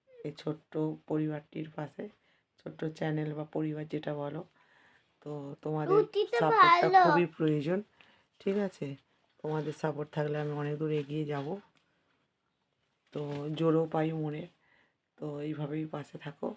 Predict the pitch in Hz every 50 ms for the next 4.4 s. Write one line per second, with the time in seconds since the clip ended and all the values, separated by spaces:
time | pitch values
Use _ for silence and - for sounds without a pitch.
0 | - _ - 143 139 139 139 143 143 - 156 151 160 147 143 147 147 147 - -
1 | 302 294 330 - - - - - - - - _ _ _ _ _ _ _ _ _
2 | _ _ _ _ _ _ _ - 143 143 139 139 139 139 143 - - _ _ _
3 | _ _ _ - - - - - _ _ _ _ _ _ _ _ _ _ _ -
4 | - - - - 160 143 156 202